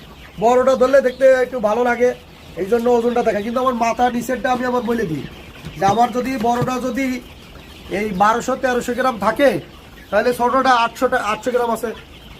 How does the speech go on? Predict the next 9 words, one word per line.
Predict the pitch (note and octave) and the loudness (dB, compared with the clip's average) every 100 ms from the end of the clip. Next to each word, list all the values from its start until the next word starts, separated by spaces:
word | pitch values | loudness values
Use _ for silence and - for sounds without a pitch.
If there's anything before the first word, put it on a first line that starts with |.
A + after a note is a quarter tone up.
| - - - | -20 -20 -4
আটশো | F#3+ A3 - C4+ B3+ B3+ B3+ | 0 0 0 6 8 8 6
গ্রাম | A3+ A#3+ B3 A3+ | 4 2 2 0
থাকলে | A3 G#3+ A#3+ C4+ | -2 0 2 2
তাহলে | C4 B3 B3+ | 2 6 6
অ্যাভারেজে | A#3 A#3+ C4 B3 C#4 C#4 | 6 2 2 0 -4 -4
কিন্তু | B3+ C4+ | -2 -2
আপনার | B3+ B3+ C#4 | 0 2 2
এক | C4 B3+ | 2 0
কেজি। | A#3 F3 | -8 -8